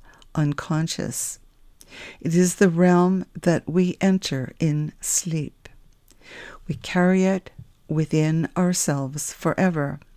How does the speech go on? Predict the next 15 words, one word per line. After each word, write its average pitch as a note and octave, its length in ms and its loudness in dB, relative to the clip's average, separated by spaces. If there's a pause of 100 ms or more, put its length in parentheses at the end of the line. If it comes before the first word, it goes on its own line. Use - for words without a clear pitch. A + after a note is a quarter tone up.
(1080)
All E3 180 6
the D#3+ 220 -4
ogres E3 680 0
and C#3 380 -4
secret - 720 -4 (140)
helpers D3+ 680 -4 (340)
of C#3+ 140 0
our D3+ 180 2
nursery D3 720 0
are C#3+ 140 -4
there, C3+ 480 -6 (720)
all D#3 180 2
the D3 120 -2
magic D3 720 0
of C#3 300 -6